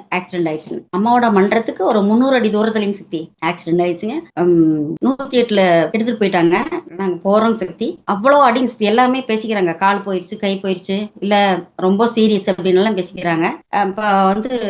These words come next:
ஜி ஹெச்ல சேர்த்திருக்காங்க சக்தி. எனக்கு, எனக்கு தெரிஞ்ச வைத்தியம் அம்மாவுடைய,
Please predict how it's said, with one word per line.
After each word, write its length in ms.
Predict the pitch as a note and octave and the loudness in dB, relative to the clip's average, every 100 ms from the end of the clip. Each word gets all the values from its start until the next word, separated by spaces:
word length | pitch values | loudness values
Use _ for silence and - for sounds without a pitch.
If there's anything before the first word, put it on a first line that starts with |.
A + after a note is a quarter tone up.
| F#3 E3 | -2 -2
ஜி 160 | G#3+ | -2
ஹெச்ல 180 | A#3 A#3 | -2 -4
சேர்த்திருக்காங்க 440 | G#3 F#3 G3 G3 G3 | -4 -4 -4 -2 -2
சக்தி. 520 | F3 E3 G3+ E4 F4 | -4 -6 -6 -6 -6
எனக்கு, 500 | G3 G#3 A#3 A#3 A3+ | -4 0 -2 -2 -4
எனக்கு 380 | G3+ A3+ A3+ A#3 A#3+ | 0 2 2 0 -2
தெரிஞ்ச 220 | A#3 A3+ | 0 0
வைத்தியம் 400 | A3 A3 C#4 C#4+ | 0 -2 -4 -4
அம்மாவுடைய, 460 | G#3 G#3 G3+ G3 | 0 0 0 0